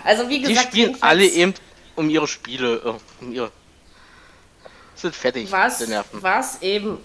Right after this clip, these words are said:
Speaker 1: aber warum? Hat doch lange genug Urlaub. Ähm, war's doch, war's doch, ich meine, die haben ja auch teilweise gar nicht trainiert, ne? Von daher
Speaker 2: Ja,
Speaker 1: ja,
Speaker 2: wollte
Speaker 1: nur
Speaker 2: ich grad
Speaker 1: Gruppen,
Speaker 2: sa-,
Speaker 1: weil
Speaker 2: das
Speaker 1: das
Speaker 2: auch,
Speaker 1: ja
Speaker 2: ne? Die haben doch alle,
Speaker 1: Ich sag
Speaker 2: die
Speaker 1: ja,
Speaker 2: Spieler
Speaker 1: die
Speaker 2: haben doch
Speaker 1: hatten alle
Speaker 2: alle
Speaker 1: genug
Speaker 2: separat
Speaker 1: Zeit.
Speaker 2: gespielt,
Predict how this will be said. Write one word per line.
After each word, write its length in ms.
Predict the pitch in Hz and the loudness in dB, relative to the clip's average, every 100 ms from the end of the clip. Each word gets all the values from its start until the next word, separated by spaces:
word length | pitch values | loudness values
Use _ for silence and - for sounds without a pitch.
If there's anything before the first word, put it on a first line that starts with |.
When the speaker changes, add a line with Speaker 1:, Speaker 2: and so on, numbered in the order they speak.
| 113 | -12
Speaker 1:
aber 280 | 139 175 165 | -6 -6 -4
warum? 400 | 170 175 285 170 | -6 -2 -2 -4
Hat 140 | 160 | -4
doch 80 | 190 | -2
lange 220 | 165 202 | -2 -2
genug 240 | 190 202 220 | -6 -8 -4
Urlaub. 300 | 233 165 147 - - - - | -2 -2 -6 -14 -20 -20 -2
Ähm, 500 | 190 214 208 214 208 202 - _ - - - - - | 4 6 6 2 -6 -12 -20 _ -20 -20 -20 -20 -6
war's 380 | 190 202 269 - | 2 4 4 2
doch, 220 | 233 233 - - - | -2 -2 -4 -16 -6
war's 280 | 170 214 - | -4 -2 -4
doch, 140 | 226 | -6
ich 120 | 156 | -6
meine, 140 | 156 175 | -4 -2
die 80 | 175 | 0
haben 80 | |
ja 100 | 175 | 0
auch 100 | 156 - | -2 -2
teilweise 380 | 175 170 180 | -2 -2 -4
gar 140 | 170 165 | -4 -4
nicht 160 | 165 | -4
trainiert, 440 | - 180 196 175 - | -8 -6 -2 -2 -2
ne? 100 | 196 | -6
Von 220 | - 151 | -6 -4
daher 440 | 147 151 165 156 156 - | -2 0 2 0 -2 -10
Speaker 2:
Ja, 100 | - 139 139 135 | 4 8 12 12
Speaker 1:
ja, 80 | 127 | 10
Speaker 2:
wollte 140 | 143 180 | 8 4
Speaker 1:
nur 60 | |
Speaker 2:
ich 40 | 170 | 4
grad 140 | 165 | 4
Speaker 1:
Gruppen, 100 | 202 | 6
Speaker 2:
sa-, 160 | 202 170 | 6 6
Speaker 1:
weil 80 | 175 | 6
Speaker 2:
das 120 | 175 | 6
Speaker 1:
das 80 | 202 | 8
Speaker 2:
auch, 100 | 208 | 8
Speaker 1:
ja 60 | 160 | 8
Speaker 2:
ne? 220 | 156 185 | 4 4
Die 160 | 156 | 0
haben 100 | 165 | 2
doch 140 | 202 185 | 4 6
alle, 260 | 190 214 - - | 8 6 4 -6
Speaker 1:
Ich 120 | 196 | 0
sag 140 | 269 285 | 2 4
Speaker 2:
die 60 | |
Speaker 1:
ja, 60 | 269 | 6
Speaker 2:
Spieler 20 | |
Speaker 1:
die 60 | 226 | 6
Speaker 2:
haben 100 | 220 | 4
doch 80 | |
Speaker 1:
hatten 100 | 196 | 4
alle 100 | 226 | 8
Speaker 2:
alle 80 | 240 | 6
Speaker 1:
genug 120 | 254 | 6
Speaker 2:
separat 340 | 240 - 196 240 | 2 6 8 6
Speaker 1:
Zeit. 100 | 208 | 4
Speaker 2:
gespielt, 380 | - - 165 | -2 -2 -6